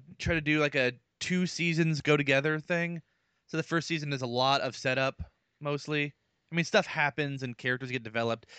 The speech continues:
So maybe you should at least watch the season one finale and just start there. I'm sure there's a previously on in there.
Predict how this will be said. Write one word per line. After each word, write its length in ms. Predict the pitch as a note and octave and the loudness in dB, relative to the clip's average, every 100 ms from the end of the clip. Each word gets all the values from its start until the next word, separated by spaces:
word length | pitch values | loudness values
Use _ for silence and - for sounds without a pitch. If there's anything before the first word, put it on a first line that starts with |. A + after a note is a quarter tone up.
| - | -18
So 80 | - | -6
maybe 100 | G#3 | -2
you 40 | A#3+ | 0
should 120 | A3 | 0
at 40 | |
least 160 | E3+ - | 0 0
watch 240 | E3+ D#3 - | 0 0 0
the 100 | C#3+ | -6
season 280 | E3+ D3 | -4 -2
one 160 | C3+ C3 | -2 -2
finale 540 | - A#2+ A2 A#2+ B2+ | -2 -2 0 0 0
and 100 | B2 | -2
just 160 | A2+ - | -4 -8
start 280 | - A#2+ A#2+ | -4 -4 -2
there. 240 | - A2+ A#2 | -2 0 0
I'm 60 | C#3+ | -2
sure 100 | A3 | -4
there's 100 | D3 | -4
a 40 | |
previously 460 | A2+ A#2 G#2+ G2+ A2 | -4 -4 -6 -4 -2
on 140 | G#2 G#2 | -2 -2
in 80 | G2+ | -2
there. 260 | G2+ G2+ | -4 -4